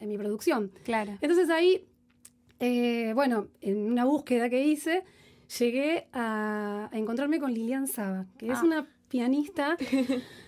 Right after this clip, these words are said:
Speaker 1: muy exquisita de la
Speaker 2: Sí.
Speaker 1: provincia de Buenos Aires, que en ese momento estaba residiendo en la ciudad de Buenos Aires,
Speaker 2: Ujú.
Speaker 1: y que, bueno, que fue una maestra realmente.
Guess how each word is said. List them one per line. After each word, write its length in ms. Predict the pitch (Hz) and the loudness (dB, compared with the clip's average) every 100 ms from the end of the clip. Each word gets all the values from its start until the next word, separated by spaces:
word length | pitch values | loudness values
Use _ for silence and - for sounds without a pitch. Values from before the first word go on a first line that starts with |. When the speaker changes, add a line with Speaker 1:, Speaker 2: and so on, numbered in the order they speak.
| - _ - | -20 _ 0
Speaker 1:
muy 220 | 254 294 | 2 2
exquisita 800 | 294 269 - 302 294 277 269 277 | 0 -4 0 2 2 0 -2 -2
de 160 | 214 | -4
la 80 | 226 | -2
Speaker 2:
Sí. 60 | 240 | 0
Speaker 1:
provincia 360 | 233 247 233 | 2 2 2
de 60 | 262 | 0
Buenos 300 | 240 226 220 | 2 0 0
Aires, 420 | 294 294 277 254 | 2 2 2 -2
que 80 | 247 | -4
en 80 | 202 | -8
ese 140 | 208 | -4
momento 240 | 233 233 247 | -2 0 -2
estaba 200 | 240 240 | -2 -2
residiendo 560 | 247 240 226 254 262 | -2 -2 -2 0 0
en 60 | 254 | -2
la 80 | 226 | -4
ciudad 300 | - 247 285 | -2 2 2
de 60 | |
Buenos 300 | 269 254 269 | 2 0 -2
Aires, 380 | 277 285 285 320 - | -2 0 0 -2 -6
Speaker 2:
Ujú. 380 | 233 220 214 214 _ _ _ _ _ | -6 -4 -6 -10 _ _ _ _ _
Speaker 1:
y 140 | - 240 | -6 -4
que, 1040 | - 240 226 226 226 220 220 220 214 214 220 | 0 0 0 0 0 0 -2 -4 -4 -6 -2
bueno, 240 | 233 226 | 0 0
que 100 | 226 | -2
fue 140 | - 302 | 0 0
una 120 | 302 | 2
maestra 500 | 277 269 262 - 220 | 0 -2 -2 -8 -6
realmente. 500 | 233 233 226 226 | -2 -2 -2 -2